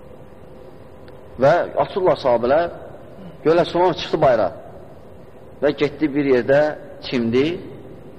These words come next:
qüsl aldı və daxil oldu məscidə və dedi ki, "Əşhədü ən la ilahə illallah və əşhədü ənnə Muhammed Rasulullah."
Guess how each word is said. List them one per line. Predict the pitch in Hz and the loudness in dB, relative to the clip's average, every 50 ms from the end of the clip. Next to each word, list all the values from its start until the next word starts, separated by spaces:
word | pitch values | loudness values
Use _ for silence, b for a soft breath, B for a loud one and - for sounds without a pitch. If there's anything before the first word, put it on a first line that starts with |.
| - - - - - - - - - - | -20 -20 -20 -20 -20 -20 -20 -20 -12 -6
qüsl | - 147 143 - 139 | -6 -6 -4 -2 2
aldı | 139 127 123 123 120 143 156 165 - - - - - - - - - - - - - - - - - - - - | 2 2 2 2 0 -2 -4 -4 -6 -10 -14 -18 -20 -20 -20 -20 -20 -20 -20 -20 -20 -20 -20 -20 -20 -18 -2 0
və | 139 151 151 | 0 2 4
daxil | 151 143 143 139 156 156 | 4 2 2 2 2 2
oldu | 143 139 131 123 143 147 139 | 2 2 2 2 0 0 2
məscidə | 135 127 - - 156 156 165 151 | 0 -2 -2 0 2 2 4 4
və | 135 | 2
dedi | 120 123 135 | 0 -2 -4
ki, | - 151 | -2 0
"Əşhədü | 113 120 - - 135 113 | 0 0 0 -2 -2 0
ən | 117 117 120 120 | 0 0 2 2
la | 120 123 120 117 113 | 2 4 4 4 2
ilahə | 117 117 113 117 117 | 2 2 0 -2 -2
illallah | 113 113 117 113 117 123 135 151 143 - - - - - - - - - - - | -2 -2 -2 0 0 0 0 0 -2 -6 -10 -16 -16 -18 -18 -18 -18 -10 -2 0
və | 120 | 0
əşhədü | 131 127 - 135 123 | 0 0 0 -2 0
ənnə | 120 107 135 139 139 139 | 0 2 0 0 0 -2
Muhammed | 127 - 139 131 123 120 117 107 | -2 -2 -2 0 0 2 2 0
Rasulullah." | 104 - - 95 87 85 85 69 | -2 -4 -8 -8 -8 -8 -8 -10